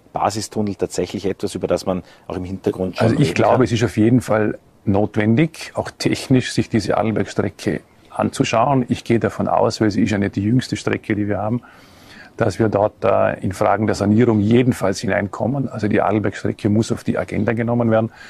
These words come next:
Speaker 2: Das hat jetzt mehrere Seiten. Brauchen wir Neutrassierungen, ist sicher ein großes Thema. Aber die Frage der Sanierung kommt ganz sicher. Ich kann mir nicht vorstellen, dass man da nichts tut. Die Frage der Beschleunigung bis nach Wien ist ein anderes Thema.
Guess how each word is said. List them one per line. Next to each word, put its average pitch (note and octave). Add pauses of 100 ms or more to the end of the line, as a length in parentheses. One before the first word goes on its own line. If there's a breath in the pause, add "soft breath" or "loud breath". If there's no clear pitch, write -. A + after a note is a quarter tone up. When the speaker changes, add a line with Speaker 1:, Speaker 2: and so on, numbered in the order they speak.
(180 loud breath)
Speaker 2:
Das -
hat G#2+
jetzt -
mehrere G#2
Seiten. A#2 (320 loud breath)
Brauchen G2+
wir G#2
Neutrassierungen, G#2+
ist G2+
sicher -
ein G2
großes A2
Thema. A2 (420 loud breath)
Aber G#2
die G#2
Frage G2+
der G#2
Sanierung G#2
kommt G#2
ganz G#2
sicher. A#2+
Ich A2
kann G#2+
mir G#2
nicht G#2
vorstellen, G#2+
dass G#2
man G2+
da G2+
nichts G2+
tut. B2 (520 loud breath)
Die A#2+
Frage A2
der A2
Beschleunigung A2+ (140)
bis A2
nach G#2
Wien A2+
ist G#2+
ein -
anderes A#2
Thema. A#2+